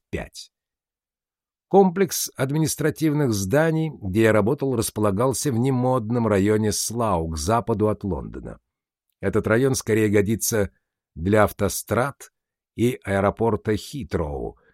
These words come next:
но вряд ли для чего-то ещё. Впрочем, Слау оказал мне услугу, изменившую мою жизнь. Мой стол располагался у окна на первом этаже, почти в переулке.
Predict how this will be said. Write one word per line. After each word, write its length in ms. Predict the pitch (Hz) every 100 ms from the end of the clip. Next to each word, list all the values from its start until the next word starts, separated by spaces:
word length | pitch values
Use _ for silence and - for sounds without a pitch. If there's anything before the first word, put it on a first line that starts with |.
| _ -
но 200 | 107 104
вряд 340 | 104 139 -
ли 200 | 113 104
для 220 | 90 95
чего-то 420 | 92 101 95 -
ещё. 500 | 87 82 - - - - _ _ _ _ _ _ _
Впрочем, 420 | - 196 - 190
Слау 480 | - - 160 170 175
оказал 460 | 156 156 120 156 151
мне 220 | 143 143
услугу, 720 | 143 - 170 190 165 175 151 _ _ _
изменившую 880 | 107 101 120 113 110 135 - 156 135
мою 240 | 107 101
жизнь. 480 | 117 120 113 - - _ _ _ _ _ _ _ _
Мой 280 | - 101 104
стол 500 | - - - 185 190 _ -
располагался 840 | 90 101 - 120 120 175 151 -
у 200 | 165 -
окна 380 | 127 110 - 139
на 140 | 131 113
первом 480 | - 131 113 113
этаже, 440 | 107 110 85 69 - _ _ _ _ _
почти 320 | 175 - -
в 100 | 135
переулке. 580 | - 120 69 60 - -